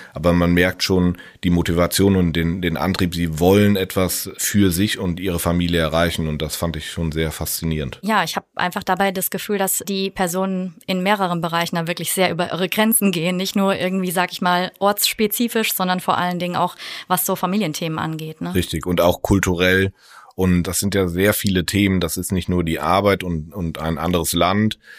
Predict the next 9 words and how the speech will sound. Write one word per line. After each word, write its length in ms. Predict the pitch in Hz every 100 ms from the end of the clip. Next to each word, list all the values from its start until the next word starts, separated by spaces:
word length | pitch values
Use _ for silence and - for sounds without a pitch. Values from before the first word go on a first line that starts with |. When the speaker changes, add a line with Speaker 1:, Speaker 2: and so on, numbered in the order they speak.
| - - -
Speaker 1:
oder 100 | 78
ein 100 | 71
anderer 300 | 73 82 78
Kontinent, 640 | - 101 113 101 98 95 -
sondern 400 | 85 87 87 85
auch 240 | 78 82 80
kulturell 760 | 92 82 82 85 95 95 92 107 113
sehr 260 | 98 87 87
viele 460 | 87 90 85 85